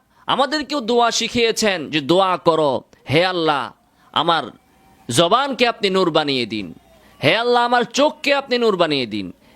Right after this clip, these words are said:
হে আল্লাহ, আপনি আমার কানকে, আমার হাতকে আপনি নূর বানিয়ে দিন।"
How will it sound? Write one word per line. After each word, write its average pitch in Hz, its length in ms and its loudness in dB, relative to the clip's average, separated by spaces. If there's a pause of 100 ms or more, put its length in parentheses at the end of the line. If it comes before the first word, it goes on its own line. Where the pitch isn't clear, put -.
হে 156 140 4
আল্লাহ, 240 300 2
আপনি 226 220 -4
আমার 233 300 0 (800)
কানকে, 233 600 0
আমার 214 220 0
হাতকে 196 600 -2
আপনি 214 220 -2
নূর 220 220 2
বানিয়ে 170 340 0
দিন।" 104 340 -10